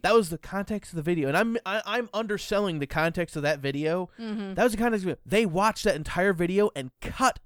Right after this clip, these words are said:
Speaker 1: the section with him in the S S uniform out and then put it out of context, in
Speaker 2: Yep.
Speaker 1: their little hit piece video.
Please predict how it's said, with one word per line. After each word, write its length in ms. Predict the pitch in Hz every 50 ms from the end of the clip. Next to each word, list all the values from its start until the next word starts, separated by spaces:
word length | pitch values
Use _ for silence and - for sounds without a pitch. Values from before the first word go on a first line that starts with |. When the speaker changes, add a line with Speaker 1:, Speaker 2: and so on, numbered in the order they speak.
| -
Speaker 1:
the 100 | 156 160
section 460 | 156 - - 233 214 208 - - 226 208
with 120 | 190 180
him 120 | 185 180
in 80 | 175 165
the 120 | 160 170
S 200 | 185 196 196 - 208
S 180 | 190 180 -
uniform 360 | 190 180 170 - 170 147 127 - _ _ _ _
out 400 | - 180 208 202 151 - - - - - _ _ _ _ _ _ _ _ -
and 240 | 185 190 196 196 180
then 300 | 175 214 226 226 214 196
put 220 | - - 226 220
it 140 | 214 208 190
out 180 | 165 180 190 180
of 100 | 170 -
context, 640 | - 175 170 160 - 165 127 - - - - - _ _ _ _ _ -
in 120 | 185 180 262
Speaker 2:
Yep. 80 | 269
Speaker 1:
their 180 | 196 202 202 185
little 180 | 185 185 175
hit 160 | 165 185 - -
piece 200 | 160 151 139 -
video. 340 | 135 123 117 98 73 -